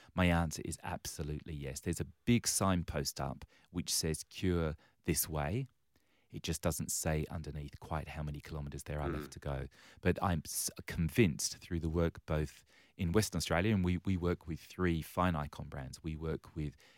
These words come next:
Speaker 1: Edith Cowan University, with Perrin, and with Curtin. And I, I'm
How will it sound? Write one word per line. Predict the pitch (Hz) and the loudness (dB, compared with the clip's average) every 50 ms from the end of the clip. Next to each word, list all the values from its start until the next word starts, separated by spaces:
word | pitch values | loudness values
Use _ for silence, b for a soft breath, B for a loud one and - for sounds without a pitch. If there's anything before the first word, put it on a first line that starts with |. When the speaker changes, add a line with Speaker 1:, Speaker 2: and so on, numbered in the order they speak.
| b | b
Speaker 1:
Edith | b 92 73 71 - | b -4 -4 -4 -6
Cowan | - - 85 82 80 | -4 -2 0 0 0
University, | 80 80 80 78 - 85 82 78 - - - 82 80 78 | 0 -2 -2 -2 -2 -2 -2 -2 -2 -4 -4 -2 -2 -2
with | 71 78 - - | -2 -4 -6 -4
Perrin, | - - 85 80 80 80 80 80 80 - b b b b b | -4 0 0 2 2 2 0 0 -2 -6 b b b b b
and | 82 80 73 | -4 -4 -2
with | 78 73 - | -2 -4 -6
Curtin. | - - 92 92 - - 78 73 69 - B B B B B B B B B | 0 4 4 4 4 2 -2 -10 -10 -14 B B B B B B B B B
And | - 90 90 87 | 2 4 6 6
I, | 87 87 82 - - | 6 6 4 4 2
I'm | 98 90 87 85 78 | 2 2 4 2 0